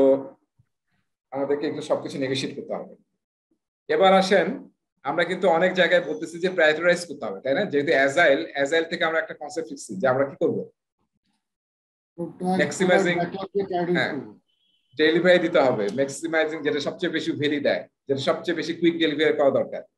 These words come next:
Speaker 1: Prioritize করতে হবে always। হ্যাঁ, so এই prioritize করার জন্য আমরা কি করি আসলে? বিভিন্ন method use করি। হুম। So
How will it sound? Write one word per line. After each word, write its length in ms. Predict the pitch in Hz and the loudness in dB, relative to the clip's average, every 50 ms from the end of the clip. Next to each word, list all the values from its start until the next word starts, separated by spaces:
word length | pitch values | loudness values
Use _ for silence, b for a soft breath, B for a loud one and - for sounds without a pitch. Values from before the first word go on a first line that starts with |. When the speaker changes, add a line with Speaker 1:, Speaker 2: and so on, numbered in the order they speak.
| _ _ _ _ _ | _ _ _ _ _
Speaker 1:
Prioritize 380 | 170 170 170 180 190 185 - - - | 0 0 2 4 4 2 2 2 -2
করতে 140 | 156 - 135 | -2 -2 -2
হবে 120 | 117 117 104 | 0 0 0
always। 240 | 95 92 80 - - - - _ _ _ _ _ _ _ _ _ _ _ _ _ _ - | -2 -2 -4 -8 -10 -14 -20 _ _ _ _ _ _ _ _ _ _ _ _ _ _ -10
হ্যাঁ, 160 | 214 208 - - - _ _ _ _ _ _ _ - | -10 -10 -10 -12 -18 _ _ _ _ _ _ _ -4
so 60 | - 160 160 | -2 -2 -2
এই 60 | 151 - | 0 2
prioritize 520 | 170 165 170 170 175 185 190 190 196 185 - - - - _ _ _ _ _ _ _ _ _ _ - | 2 2 2 2 2 2 2 2 2 0 -2 -8 -14 -18 _ _ _ _ _ _ _ _ _ _ -2
করার 220 | 170 170 180 180 180 175 | 2 4 4 4 2 0
জন্য 160 | 180 180 185 190 208 240 214 | -2 -2 -2 -2 -4 -4 -4
আমরা 120 | 180 175 170 - | -4 -6 -8 -8
কি 60 | 220 208 - | -10 -10 -6
করি 120 | 170 147 117 - | -4 -4 -4 -4
আসলে? 180 | - - 101 98 131 | -4 -8 -10 -6 -4
বিভিন্ন 180 | 156 170 170 165 156 147 | -4 -2 -2 -2 -2 -2
method 300 | 143 147 - - 190 170 156 | -2 -2 0 0 0 0 0
use 140 | 139 - 135 - - | -2 -6 -8 -12 -16
করি। 140 | - - - _ _ _ _ _ _ _ _ _ _ - | -18 -20 -20 _ _ _ _ _ _ _ _ _ _ -18
হুম। 180 | 214 226 - - - - _ _ _ _ _ _ _ _ _ - - | -16 -16 -16 -18 -20 -20 _ _ _ _ _ _ _ _ _ -14 -6
So 100 | - | -2